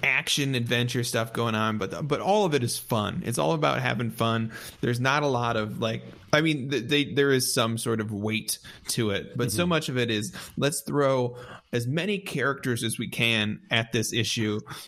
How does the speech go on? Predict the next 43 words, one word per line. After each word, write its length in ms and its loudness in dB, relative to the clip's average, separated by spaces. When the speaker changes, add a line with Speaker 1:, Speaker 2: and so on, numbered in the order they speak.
Speaker 1:
and 160 0
just 160 -2
make 180 0
it 100 2
a, 200 0
a 80 2
really 340 0
fun 400 0
read. 400 -2
Speaker 2:
Well, 120 4
and 120 2
that's 200 -2
why, 180 6
that's 220 0
why 80 4
I 40 2
really 280 0
liked 320 -6
this 200 -6
one, 340 -4
because 400 0
it's 180 -4
not, 400 -2
there, 220 4
annuals 500 4
don't 220 2
really, 500 2
I 60 -2
mean, 160 2
they 100 0
play 260 2
a 60 4
part 320 2
in 340 -4
those 240 0
storylines, 600 -2
but 140 0
they're 100 2
just 180 -4
more 220 2
like, 260 0
"Hey, 220 -2
we're, 220 -2